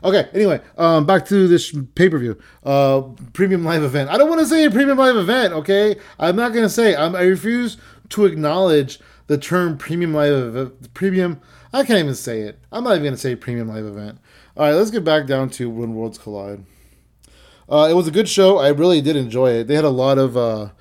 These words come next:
of superstars from the main roster on there. Uh, in our first match, Carmelo Hayes with Trick Williams defeated Ricochet by pinfall in fifteen minutes and fifteen seconds, successfully defending his N X T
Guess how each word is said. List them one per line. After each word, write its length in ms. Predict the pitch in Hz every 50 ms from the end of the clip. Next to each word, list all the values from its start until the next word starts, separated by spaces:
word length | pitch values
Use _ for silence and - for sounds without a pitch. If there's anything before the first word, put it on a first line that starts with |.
| _ _ _ _ _ _
of 160 | - 120 120
superstars 760 | - - - 185 175 185 185 - 180 170 165 175 180 - - -
from 240 | - - 135 123
the 60 | 120 117
main 240 | 120 131 139 139
roster 520 | 135 135 135 143 139 - 175 180 180 180 - -
on 180 | 151 160 165
there. 260 | 175 180 190 196 185 - _ _ - - - - _ -
Uh, 80 | 127
in 140 | 127 143 143
our 120 | 147 147 143
first 340 | 143 - 180 180 - -
match, 360 | 147 151 156 180 170 - - -
Carmelo 500 | - - 139 135 127 131 131 139 147 151
Hayes 420 | 135 135 131 131 139 160 180 151
with 220 | 127 127 120 98 -
Trick 280 | - - 151 151 - 143
Williams 400 | 127 135 139 151 160 175 - - _ - - - _
defeated 720 | _ 156 147 139 - - 262 277 269 240 165 127 107 - _ _ _
Ricochet 580 | 151 196 233 196 202 - - - 185 147 123 117
by 240 | 107 117 156 151 147
pinfall 560 | 143 180 185 180 156 - 175 160 151 143 131
in 100 | 127 131
fifteen 360 | - 170 147 - 165 156 147
minutes 260 | 147 147 147 139 - - - - - _ _
and 220 | - 135 135 131 -
fifteen 360 | 190 185 180 - - 185 175
seconds, 460 | - - 175 165 151 165 160 147 - - - - _
successfully 720 | - - 160 139 - - 220 220 214 - 185 185 165 151
defending 460 | 143 147 139 - 208 208 196 185 165
his 120 | 156 151 151
N 120 | 170 170
X 160 | 170 156 139
T 320 | - - 170 147 131 -